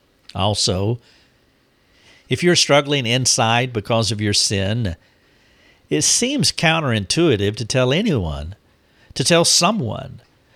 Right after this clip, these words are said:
because of the fear they will further hurt you by their stares, by their harsh words, by the rolling of the eyes, by their alienation. And you're right. They may sin against you.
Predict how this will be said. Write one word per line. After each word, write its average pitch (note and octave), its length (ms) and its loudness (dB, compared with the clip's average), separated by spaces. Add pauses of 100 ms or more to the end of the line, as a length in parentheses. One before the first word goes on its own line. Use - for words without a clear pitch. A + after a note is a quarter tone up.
(180)
because D3 420 2
of C3+ 120 2
the A2 100 0
fear A2+ 840 0
they B2+ 200 4
will C3 220 2
further F3 520 2
hurt F#3 380 0
you G2+ 240 0
by G#2+ 260 2
their G2 180 0
stares, D3+ 960 0 (400)
by A#2+ 220 2
their A2+ 160 2
harsh B2+ 480 2
words, D3 580 4
by F2 200 -8
the F#2 100 -2
rolling A2 380 2
of A#2+ 100 0
the B2+ 80 2
eyes, C#3+ 760 2 (420)
by A#2 200 4
their A2+ 200 0
alienation. A#2+ 1080 0 (720)
And A2+ 160 0
you're F3+ 140 2
right. C#3+ 680 -2 (1000)
They C3+ 220 2
may C3+ 240 0
sin A2 340 0
against G2 540 -4
you. G#2+ 380 -4